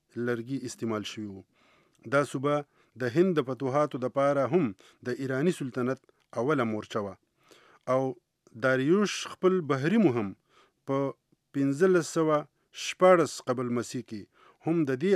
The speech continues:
علاقې نه د اباسین او بحیره عرب د حالاتو معلومولو په غرض لیږلی و. او د دې بحري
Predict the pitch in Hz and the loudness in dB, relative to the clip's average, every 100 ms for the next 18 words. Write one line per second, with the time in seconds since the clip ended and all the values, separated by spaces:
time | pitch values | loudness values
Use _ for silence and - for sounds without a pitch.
0 | 139 120 113 117 110 113 - _ - 117 | 2 0 -2 -4 -4 -4 -8 _ -12 -6
1 | 117 117 117 117 - 190 214 - _ - | -4 -2 -2 -2 0 0 0 -4 _ -8
2 | 127 117 120 120 120 110 147 139 _ _ | -6 -4 -4 -2 -2 0 2 0 _ _
3 | _ - 107 110 117 135 165 143 123 117 | _ -16 -10 -4 0 0 0 0 0 -2
4 | 113 139 139 117 104 113 110 101 113 110 | -2 -2 -2 -4 -6 -4 -6 -6 -8 -8
5 | 104 98 95 _ _ _ _ _ _ _ | -10 -12 -16 _ _ _ _ _ _ _
6 | _ _ _ _ _ _ _ _ - - | _ _ _ _ _ _ _ _ -20 -6
7 | 131 147 185 202 185 180 | -2 0 0 4 4 6